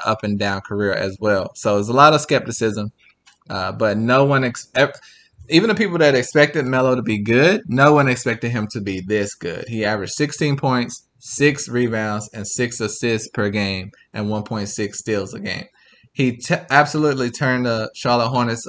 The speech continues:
around. They got him into the play-in game. And without injuries to Gordon Hayward, they were really on track to make the playoffs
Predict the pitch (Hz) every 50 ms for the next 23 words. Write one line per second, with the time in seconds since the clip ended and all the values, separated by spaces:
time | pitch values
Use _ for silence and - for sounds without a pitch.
0 | - 107 104 98 98 110 117 120 123 123 127 135 139 - - - 107 101 107 107
1 | 107 110 107 110 110 104 104 - 127 113 110 - 110 107 104 101 101 101 - _
2 | _ _ _ - - 135 139 143 143 143 139 139 135 139 139 139 139 139 139 143
3 | - _ _ _ _ _ _ - - 113 110 110 110 120 117 123 131 131 131 110
4 | 123 131 127 123 127 120 120 117 - - 135 117 110 107 123 123 123 117 120 135
5 | 123 127 123 117 110 117 117 120 117 117 113 110 127 135 135 131 113 - 117 117
6 | 113 110 107 - - 135 117 110 101 - - _ - - 107 107 107 101 101 -
7 | _ - 117 110 104 98 95 95